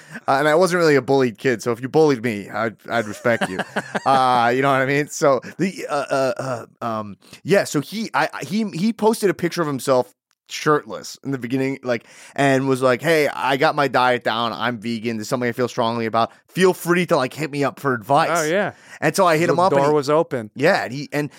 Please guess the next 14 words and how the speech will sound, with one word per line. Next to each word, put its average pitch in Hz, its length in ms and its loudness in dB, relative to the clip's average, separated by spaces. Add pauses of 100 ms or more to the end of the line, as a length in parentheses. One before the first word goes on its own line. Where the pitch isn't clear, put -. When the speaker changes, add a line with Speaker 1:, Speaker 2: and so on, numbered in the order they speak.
(120)
Speaker 1:
and 214 200 2
still, 330 380 0
I 180 100 0
still 269 320 -4
work 208 240 2
in 208 160 0
things 185 240 0
he 151 140 -8
taught 180 320 -4
me, 120 140 -8
but, 135 280 -4 (340)
I 123 80 -4
mean, 139 320 -4
I, 117 200 -4